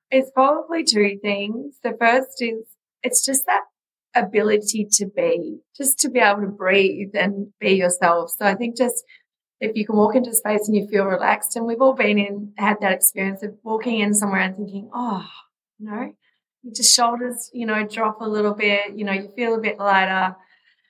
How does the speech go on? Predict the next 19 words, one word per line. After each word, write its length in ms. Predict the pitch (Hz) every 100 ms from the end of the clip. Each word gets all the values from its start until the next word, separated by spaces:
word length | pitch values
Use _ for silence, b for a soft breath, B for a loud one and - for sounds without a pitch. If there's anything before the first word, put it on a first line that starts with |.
| _ -
And 100 | 247
I 80 | 247
think 380 | 277 262 262 - -
being 300 | 254 254 285
able 220 | 247 208
to 60 | 214
relax, 380 | 196 190 190 -
but 120 | 240
also 260 | 220 220 240
be 300 | 214 196 190
encouraged 680 | 202 202 - 202 208 214 -
and 120 | 185
supported 800 | - 180 - 185 180 180 180 180 - _ _ _ -
to 120 | 208
be 220 | 202 196 196 -
even 320 | 220 196 185
more 220 | 175 175
of 100 | 175
yourself. 460 | 180 - 170 -